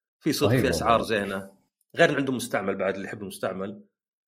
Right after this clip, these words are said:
Speaker 1: فأنا أقولها ليه؟ لأن الظاهر ياكوزا عندهم حول الميتين. فزي ما قلت تو، يمكن أحسن من ريبيرث، ما أدري. ننطر اللعبة.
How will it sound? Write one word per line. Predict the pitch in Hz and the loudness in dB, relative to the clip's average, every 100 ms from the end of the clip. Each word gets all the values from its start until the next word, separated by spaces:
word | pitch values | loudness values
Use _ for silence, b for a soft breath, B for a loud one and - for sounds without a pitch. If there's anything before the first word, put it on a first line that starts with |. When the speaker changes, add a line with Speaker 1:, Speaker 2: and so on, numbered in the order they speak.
| _ _ _ _ _ | _ _ _ _ _
Speaker 1:
فأنا | - 165 | -2 6
أقولها | 220 | 6
ليه؟ | 196 190 | 8 6
لأن | 175 147 147 | 4 2 -2
الظاهر | 143 175 143 139 | 2 2 2 0
ياكوزا | 143 131 120 | -2 -2 -2
عندهم | 131 117 104 | -2 -2 -2
حول | 120 110 104 98 101 - _ _ - | -2 -2 -2 -6 -12 -18 _ _ -16
الميتين. | 98 - 117 143 139 - _ _ _ _ _ _ _ _ _ _ _ _ _ - | -12 -4 -2 -4 -8 -18 _ _ _ _ _ _ _ _ _ _ _ _ _ -4
فزي | 117 117 117 117 117 110 - - - 151 | 2 4 6 4 4 2 -2 -6 0 2
ما | |
قلت | 143 135 - | 2 0 2
تو، | 143 | 4
يمكن | 113 - 135 | 4 0 0
أحسن | 139 - - 127 | 2 0 -2 -2
من | 113 107 | 0 -2
ريبيرث، | 104 104 113 120 113 - - - | -2 -2 2 2 0 -10 -16 -6
ما | 120 | -4
أدري. | 101 113 135 - b b b b b - | -4 -4 -6 -8 b b b b b -8
ننطر | 123 113 113 | -6 -4 -4
اللعبة. | 107 104 98 143 143 | -2 -2 0 0 0